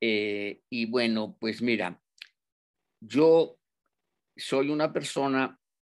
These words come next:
que siempre ha militado en la izquierda, y déjame decirte que en mil novecientos setenta y ocho, cuando el comandante Tomás Borge vino a México,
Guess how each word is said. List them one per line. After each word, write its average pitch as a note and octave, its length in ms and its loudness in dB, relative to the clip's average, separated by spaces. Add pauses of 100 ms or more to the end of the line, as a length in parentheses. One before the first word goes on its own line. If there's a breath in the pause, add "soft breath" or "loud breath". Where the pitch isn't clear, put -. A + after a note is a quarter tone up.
(260)
que G#2+ 240 -2
siempre C#3 320 -4
ha C#3+ 60 2
militado A2+ 500 -2
en A#2 80 0
la C3+ 60 0
izquierda, D#3+ 720 0 (720)
y C#3 420 -2
déjame C3 380 0
decirte C3+ 640 -2
que B2 500 0 (520)
en G#2+ 960 -2
mil D#3+ 160 -4
novecientos F3+ 380 -2
setenta A#2+ 500 -2
y A#2 140 -2
ocho, B2 500 -2 (1000)
cuando A2+ 260 -2
el A2 80 -6
comandante A2+ 480 -4
Tomás D#3 360 -2
Borge C#3 380 -2
vino C3+ 300 0
a C#3+ 60 0
México, A2+ 720 -4